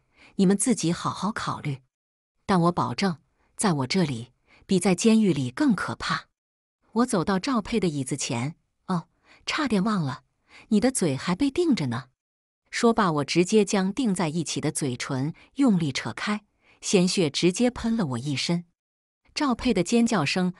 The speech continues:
几乎要刺穿我们的耳膜，他连带着椅子先倒在地，嚎叫道：“姓夏的，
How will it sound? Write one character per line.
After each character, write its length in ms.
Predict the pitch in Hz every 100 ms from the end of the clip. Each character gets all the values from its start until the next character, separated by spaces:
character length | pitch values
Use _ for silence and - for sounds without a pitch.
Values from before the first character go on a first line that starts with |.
| - -
几 200 | 202 185
乎 180 | 196
要 180 | 185 165
刺 240 | - - 170
穿 300 | 202 190 185
我 120 | 135
们 120 | 120
的 100 | 127
耳 200 | 139 120
膜， 380 | 120 123 120 - _ _ _ _ _ _
他 120 | - 190
连 260 | 175 165
带 160 | 220 190
着 100 | 165
椅 140 | 143
子 160 | 131 147
先 280 | - 190 185
倒 180 | 165
在 180 | 127 160
地， 260 | - 156 - _ _ _
嚎 240 | - 175 196
叫 220 | 269 208
道 260 | 214 160 - _ _
：“姓 280 | - 359 254
夏 220 | - 127
的， 220 | 113 113